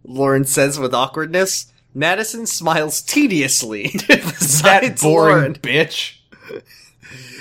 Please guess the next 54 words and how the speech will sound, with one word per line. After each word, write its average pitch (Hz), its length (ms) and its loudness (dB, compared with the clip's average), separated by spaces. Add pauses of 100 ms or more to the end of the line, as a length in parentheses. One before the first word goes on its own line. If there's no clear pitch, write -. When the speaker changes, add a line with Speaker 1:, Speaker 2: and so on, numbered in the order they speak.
(160)
Speaker 1:
"And 156 220 0
you?" 135 440 4
I 147 160 4
ask 147 340 0
Madison. 156 640 -4 (440)
Yeah, 196 360 2
about 175 400 -2
that. 120 640 -2
Uh, 147 640 -6
I 190 120 -8
don't 294 220 -4
want 202 260 0
a 185 40 2
lot 151 260 2
of 147 80 -6
people 151 280 -6
to 120 80 -6
know, 110 600 -2
so - 160 -6
please 233 260 -10
don't 175 200 -2
tell. 117 520 0
It's - 180 0
Jack's 156 280 -2
baby. 120 480 -6
Yeah, 160 280 0 (160)
Speaker 2:
Oh 151 100 2
Speaker 1:
since - 160 0
Speaker 2:
my 254 140 4
Speaker 1:
Grace - 120 6
is - 80 4
out 214 100 8
of 202 40 0
Speaker 2:
God. 220 100 8
Speaker 1:
state, 175 360 0 (200)
he 240 140 0
was 247 200 2
just 202 220 0
lonely, 160 400 2
and 156 160 0
I 196 80 2
thought 220 220 2
he 202 140 -4
has 185 140 2
broken 165 320 2
up 143 140 0
with 135 140 -6
her 147 140 2
since 143 240 -4
he 180 100 0
was 196 160 4
over 226 300 4
with 254 180 2
me. 226 480 -2